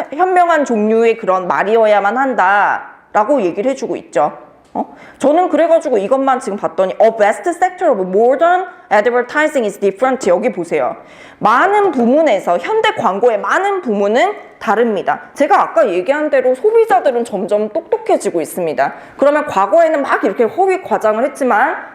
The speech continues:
최대한 요즘에는 어떻게 하고 있어요? 이성적이고 합리적인 그런 말을 한다. 그럼 그거 지금 나왔지. 광고 방식이 어떻게 된 걸 얘기를 해주는 거야, 전체가. 전환되었다, 이런 걸 얘기를 해야지. 그럼 전환, 바뀜 하면은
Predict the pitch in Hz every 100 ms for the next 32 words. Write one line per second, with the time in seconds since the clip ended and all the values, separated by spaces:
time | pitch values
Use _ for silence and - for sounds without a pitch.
0 | - 440 440 392 214 170 185 254 240 233
1 | 226 156 - 208 208 202 147 - 147 139
2 | 190 233 220 208 180 - 262 320 320 269
3 | 226 277 - - - 196 196 160 139 254
4 | 285 180 127 - - 320 302 226 226 214
5 | - 185 175 156 160 - 143 139 - -
6 | - - - 240 277 359 415 277 202 247
7 | 359 349 185 - 392 392 262 208 160 143
8 | 196 240 180 135 131 190 175 165 - -
9 | - - - - - - - - - -
10 | 214 302 370 311 208 - 165 202 214 190
11 | 135 165 196 165 - 143 - - 240 240
12 | 214 202 240 302 349 - - 185 - 220
13 | - 208 254 247 233 285